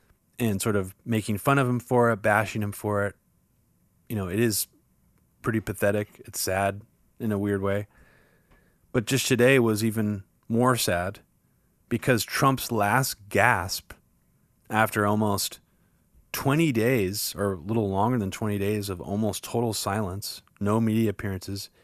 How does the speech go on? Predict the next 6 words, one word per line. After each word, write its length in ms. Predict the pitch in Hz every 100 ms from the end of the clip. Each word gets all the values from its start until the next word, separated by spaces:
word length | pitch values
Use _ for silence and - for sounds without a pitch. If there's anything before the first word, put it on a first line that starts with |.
| _
his 200 | - 104
last 420 | 104 113 143 147 - 107
gasp 560 | 110 110 101 92 - - _ _ _ _ _ _ _ _
was 180 | 113 110
a 100 | 110
phoner. 800 | - - 127 135 139 95 73